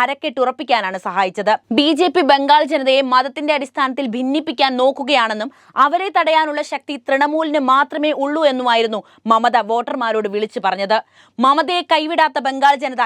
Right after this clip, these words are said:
ഇത്തവണയും അവരെ ചേർത്ത് പിടിച്ചു. മറുവശത്ത് ബി ജെ പി ഉദ്ദേശിച്ചതുപോലെ ഹൈന്ദവ വോട്ടുകളുടെ ധ്രുവീകരണം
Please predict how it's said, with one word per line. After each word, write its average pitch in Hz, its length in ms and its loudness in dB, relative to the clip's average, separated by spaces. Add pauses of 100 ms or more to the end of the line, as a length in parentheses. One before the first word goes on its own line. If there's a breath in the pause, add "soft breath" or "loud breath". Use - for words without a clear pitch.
(140)
ഇത്തവണയും 240 440 -4 (120)
അവരെ 214 260 -2
ചേർത്ത് 214 320 0
പിടിച്ചു. 202 280 -2 (400 soft breath)
മറുവശത്ത് 247 500 0 (160)
ബി 233 100 -2 (100)
ജെ 269 140 2
പി 247 60 -6 (120)
ഉദ്ദേശിച്ചതുപോലെ 220 720 2 (300 soft breath)
ഹൈന്ദവ 262 500 2
വോട്ടുകളുടെ 240 540 0
ധ്രുവീകരണം 226 540 0